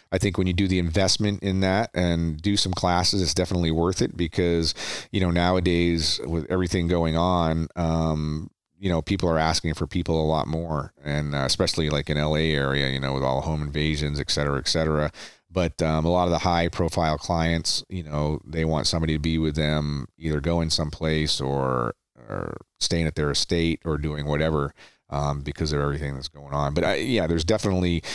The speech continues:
um, jobs out there, uh, that you can do when you get out for,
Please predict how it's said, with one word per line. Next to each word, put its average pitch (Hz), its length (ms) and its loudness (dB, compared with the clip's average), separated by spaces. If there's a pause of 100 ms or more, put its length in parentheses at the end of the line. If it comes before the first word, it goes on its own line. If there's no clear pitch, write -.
(420)
um, 78 680 0 (680)
jobs 90 480 2
out 85 200 0
there, 87 500 2 (240)
uh, 71 920 0 (540)
that 98 140 0
you 90 120 0
can 85 200 0
do 87 500 2
when 85 160 -2
you 80 100 0
get 82 140 2
out 82 240 2
for, 76 440 0